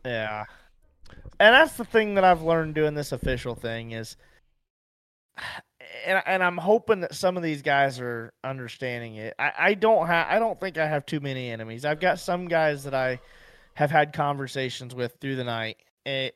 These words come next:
and most of the time, I'd say ninety-five percent of them, if they come up to me at the end of the night,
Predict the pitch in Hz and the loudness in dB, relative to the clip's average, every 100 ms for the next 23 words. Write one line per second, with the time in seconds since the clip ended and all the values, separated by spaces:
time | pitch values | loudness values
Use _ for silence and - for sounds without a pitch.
0 | - 156 170 180 - 165 175 165 160 160 | -8 -4 -2 -2 -4 -4 -2 0 -2 -6
1 | _ _ _ _ _ _ _ _ - 190 | _ _ _ _ _ _ _ _ 4 6
2 | 202 - 190 165 165 170 180 165 170 160 | 6 4 0 0 2 2 2 0 2 2
3 | 156 135 - 151 139 131 127 123 120 _ | 0 -4 -4 -2 -2 -2 -4 -6 -12 _
4 | _ _ _ _ _ - 151 147 147 143 | _ _ _ _ _ -6 -4 -4 -2 -2
5 | 135 - 147 135 127 131 127 123 120 120 | -4 -6 -8 -8 -6 -6 -6 -6 -6 -4
6 | 117 | -6